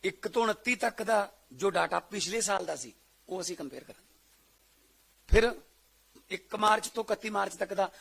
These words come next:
ਜੋ ਪਿਛਲੇ ਸਾਲ ਦਾ ਸੀ ਜਾਂ ਉਦੋਂ ਪਿਛਲੇ ਸਾਲ, ਅਸੀਂ ਇਸ ਤਰ੍ਹਾਂ ਕਰਕੇ ਆਪਣੇ ਟਾਰਗੇਟ ਛੋਟੇ ਛੋਟੇ ਰੱਖ ਕੇ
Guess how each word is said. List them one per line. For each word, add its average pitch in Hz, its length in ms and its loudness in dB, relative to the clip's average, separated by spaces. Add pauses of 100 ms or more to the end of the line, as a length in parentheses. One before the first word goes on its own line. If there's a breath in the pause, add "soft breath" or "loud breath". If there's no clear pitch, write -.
(140 loud breath)
ਜੋ 185 100 -2
ਪਿਛਲੇ 185 320 -6
ਸਾਲ 165 240 -4
ਦਾ 151 80 -6
ਸੀ 139 100 -14
ਜਾਂ 156 100 -4
ਉਦੋਂ 170 200 -10
ਪਿਛਲੇ 180 220 -4
ਸਾਲ, 165 160 -6 (540 loud breath)
ਅਸੀਂ 202 240 -2
ਇਸ 196 100 -2
ਤਰ੍ਹਾਂ 202 260 -4 (240)
ਕਰਕੇ 160 320 -6
ਆਪਣੇ 156 200 -8
ਟਾਰਗੇਟ 139 380 -6
ਛੋਟੇ 151 200 -10
ਛੋਟੇ 147 180 -10
ਰੱਖ 131 160 -10
ਕੇ 117 140 -18